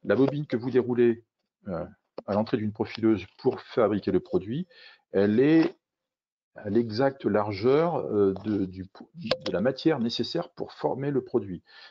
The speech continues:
C'est-à-dire que tout ce qui est introduit dans la profileuse est consommé pour réaliser le produit final. Donc il n'y a pas de, euh, il n'y a pas de mise au mille quasiment en, en profilage, il n'y a pas de déchets, il n'y a pas de squelette. Euh, la matière est totalement utilisée pour la fabrication des pièces, hein.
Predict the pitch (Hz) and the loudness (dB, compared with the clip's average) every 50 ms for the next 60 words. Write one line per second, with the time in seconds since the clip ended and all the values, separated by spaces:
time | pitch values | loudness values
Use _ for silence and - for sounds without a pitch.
0 | _ - - - - 101 110 139 127 - - 165 - - 185 - - - 143 - | _ -20 -4 0 0 2 2 0 -2 -2 -2 -4 -4 -4 -6 -6 -4 -4 -2 -2
1 | 147 127 131 131 117 117 117 113 107 95 92 - - 117 - - - 117 131 156 | -2 -2 -2 -2 -2 -2 -2 -2 0 -2 -2 -2 -4 -10 -10 -6 -2 -2 -2 -2
2 | 151 - - _ _ _ _ 143 139 - - 131 120 - - 127 120 120 127 151 | -2 -6 -12 _ _ _ _ 0 0 2 0 -6 -4 0 2 2 2 2 0 -2
3 | 156 - - 123 104 98 110 117 113 104 107 110 107 117 127 135 120 113 110 - | -4 -6 -8 -8 -4 0 2 2 2 2 0 -2 0 0 0 2 0 -2 -2 -2
4 | - 110 110 113 - - - 107 92 87 160 131 117 - - 113 117 - 160 170 | -4 -4 -4 -6 -14 -10 -6 -4 -2 -2 -4 -6 -2 0 2 2 2 2 2 2
5 | 160 127 113 110 113 - - - - - - - - - - - - - - 113 | 4 4 4 4 2 0 -6 -14 -14 -14 -14 -14 -14 -14 -14 -14 -10 -6 -2 2
6 | 104 98 95 92 90 90 90 92 104 - 170 160 131 123 127 120 110 113 110 127 | 4 4 6 6 6 4 4 2 2 2 2 0 0 -2 -4 -2 0 0 0 0
7 | 160 151 110 87 65 55 - - 98 - 98 104 104 104 104 98 90 82 - - | 0 -2 -2 -2 -2 -4 -2 -2 -2 -2 0 -2 -2 0 0 0 0 -2 -2 -2
8 | 87 85 - - 92 - - 101 - - - 98 110 135 156 135 - - - - | -2 -2 -2 -4 -6 -6 -4 -6 -6 -4 -4 -2 -2 -2 -2 -2 -2 -2 0 0
9 | 135 123 113 110 107 - - 143 151 156 113 - 113 117 - - - 104 98 107 | 0 0 0 -2 -2 0 0 0 2 2 0 0 0 -4 -2 2 4 6 6 6
10 | 170 - - - _ _ _ - - - - - - _ _ - - 98 98 98 | 6 2 -4 -12 _ _ _ -20 -20 -20 -20 -20 -20 _ _ 0 2 4 6 6
11 | 95 95 95 95 - _ _ _ - - - - - - - - - 139 139 139 | 6 6 6 4 0 _ _ _ -8 -6 -4 -4 -4 -4 -6 -6 -6 -4 -2 -2
12 | 127 - 147 151 127 107 110 127 - 127 117 117 120 113 107 107 - - 107 95 | 0 2 4 4 4 2 0 0 0 0 2 2 0 -2 -4 -6 -8 -10 -6 -4
13 | 107 143 151 - 104 98 - - 113 107 104 - 107 90 - - 113 95 87 - | -2 -2 0 0 0 0 0 0 -2 -2 -2 -2 -4 -6 -6 -6 -6 -4 -4 -6
14 | - - - - - - - 101 | -6 -10 -18 -18 -18 -16 -16 -18